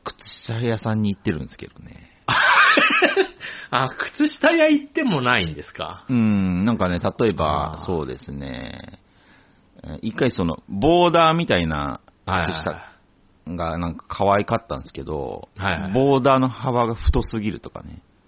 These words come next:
Speaker 2: あー。
Speaker 1: うん。
Speaker 2: あー、結構細かいですね。
Speaker 1: そうですね。ちょ-、ちょうどいい塩梅のそのボーダーの幅の靴下が良かっ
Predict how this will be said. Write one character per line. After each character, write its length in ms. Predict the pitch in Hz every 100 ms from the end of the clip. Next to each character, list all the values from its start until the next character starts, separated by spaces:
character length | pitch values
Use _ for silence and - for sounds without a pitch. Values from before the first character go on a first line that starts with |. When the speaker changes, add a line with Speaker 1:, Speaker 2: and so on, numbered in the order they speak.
| _
Speaker 2:
あ 680 | 87 82 78 76 76 76 80
ー。 40 |
Speaker 1:
う 40 | 87
ん。 720 | 85 82 76 69 65 64 - - -
Speaker 2:
あ 1000 | 92 92 - - - 127 101 87 92 -
ー、 80 | -
結 120 | 220
構 120 | 143
細 280 | - 113 107
か 140 | 101
い 40 | 82
で 40 | -
す 60 | -
ね。 80 | - - -
Speaker 1:
そ 300 | - 160 98
う 40 |
で 60 | 73
す 120 | 78
ね。 200 | 78 80
ち 80 | - - -
ょ-、 20 |
ち 40 | 147
ょ 20 | 147
う 20 |
ど 140 | 143
い 140 | 147 135
い 40 |
塩 100 | 92
梅 340 | 87 87 85
の 140 | 78 76
そ 140 | 78
の 140 | 71 69 85
ボ 240 | 85 92 87
ー 40 |
ダ 100 | 80
ー 20 |
の 100 | 82
幅 340 | 78 85 78 78
の 300 | 76 73 73
靴 220 | - -
下 220 | - -
が 300 | 53 - - -
良 120 | -
か 120 |
っ 40 | -